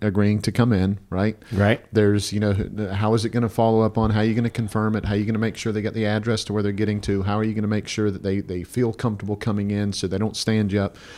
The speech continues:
Speaker 1: All of those things are part of that, part of that process, right? So write down what you think the appointment process is, and then take a look at what personality would be great, great at that.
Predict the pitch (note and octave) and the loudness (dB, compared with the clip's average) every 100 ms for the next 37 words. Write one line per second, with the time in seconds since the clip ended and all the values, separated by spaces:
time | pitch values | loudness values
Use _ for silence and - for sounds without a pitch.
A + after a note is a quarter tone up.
0 | - - A#2 C3+ A#2+ G#2 A2 G2+ F#2 A#2 | -16 0 2 4 2 2 0 -2 -2 0
1 | G#2 G2 - A2+ F#2+ F2+ C3 B2 - - | 2 0 -2 -2 -2 -2 -2 -2 -4 -6
2 | G#2+ G2 - F#2 A#2 D3 C#3 C3 A#2+ G2+ | -4 -4 -4 0 0 0 0 0 -2 -2
3 | A2+ A2 A#2+ - G2+ - A2 - - A2+ | -4 -2 -4 -2 -4 0 -2 -2 -4 0
4 | A2 - A#2+ - F#2+ F#2 - - - - | 0 2 0 2 0 0 -4 -14 -20 -20
5 | - - C3+ C3+ B2+ - G3 A#3 G#3 B2+ | -20 0 4 4 4 2 0 2 2 4
6 | C3 C#3+ - - A#2+ - - B2 - G#2 | 4 4 2 0 -2 -2 -2 -2 0 0
7 | A#2 A#2+ G2 F#2 F#2+ F2 G2 E2 E2 F#2+ | 2 2 0 -2 -2 -2 -4 -4 -2 0
8 | E2+ - G#2 G2+ F#2 F#2 F#2 E2 | 0 -4 -2 0 0 -2 -6 -10